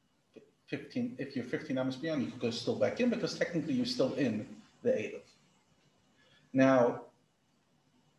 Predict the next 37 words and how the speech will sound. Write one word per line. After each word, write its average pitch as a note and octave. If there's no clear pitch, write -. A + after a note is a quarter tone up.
the C3+
Rav B2+
Shimon C#3+
leaves A#2
it A#2
there. C3+
It's D3+
a A#2
very C3+
small B2+
shtickle -
Gemara A2+
on G#2+
the A2
Mishnayos G#2
over G2+
there. A#2
And B2
only E3+
fifty F#3+
blot C#3
later, C3+
at -
the -
end F3+
of A#2+
the B2
Masechtas -
Eruvin, B2+
does B2
it B2+
say F3+
the E3+
following. D3
Rab -
Shimon C3+
Omer, A#2